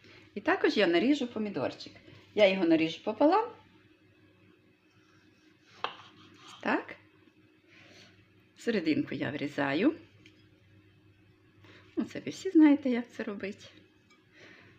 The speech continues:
І буду нарізати також дольками.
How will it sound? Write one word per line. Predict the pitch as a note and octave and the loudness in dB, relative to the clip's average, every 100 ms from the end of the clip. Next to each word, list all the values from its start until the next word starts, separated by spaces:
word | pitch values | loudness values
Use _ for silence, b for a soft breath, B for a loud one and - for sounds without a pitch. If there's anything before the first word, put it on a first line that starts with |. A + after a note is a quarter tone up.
| - | -12
І | - | -6
буду | G3+ C#4+ D#4+ | -2 4 6
нарізати | G#3 F3+ F3 F#3+ G#3+ A3 A3 - - _ _ B B B B - | 6 4 2 2 2 -2 -4 -10 -20 _ _ B B B B -6
також | F#3 - F#3 | -4 -4 -6
дольками. | D#3+ F3 D#3 D3+ C3 - | 2 4 4 2 -2 -4